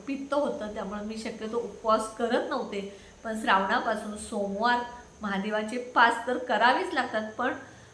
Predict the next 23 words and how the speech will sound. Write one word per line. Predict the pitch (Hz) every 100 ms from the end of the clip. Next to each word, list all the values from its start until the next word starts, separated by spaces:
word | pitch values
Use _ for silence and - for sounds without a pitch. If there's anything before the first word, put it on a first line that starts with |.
| - - -
मंगळवार | 240 247 233 262 339 277
कुलदेवीचे | 294 247 214 214 214 214 233
मी | 220 226
चालू | 254 196 208
केलेले | 262 311 226 208 196
आहेत. | 196 208 185 180 - - -
आज | 202
तिसरा | 208 214 180 208
मंगळवार | 233 233 208 202
आहे | 202
आणि | 202 226
पुढे | 254 - 220 226 -
सुद्धा | 311 220 208
मी | 220
कंटिन्यू | 226 208 220 277 302
मंगळवार | 277 208 202 202
चालू | - 190 190
ठेवणार | 214 214 220
आहे. | 196 196 - - -
तसंच | 302 294 339 392 302
मी | 254 240 226 -
संकष्टी | 220 220 311 330 330 -
चतुर्थी, | 320 - 277 294 - 311 302 -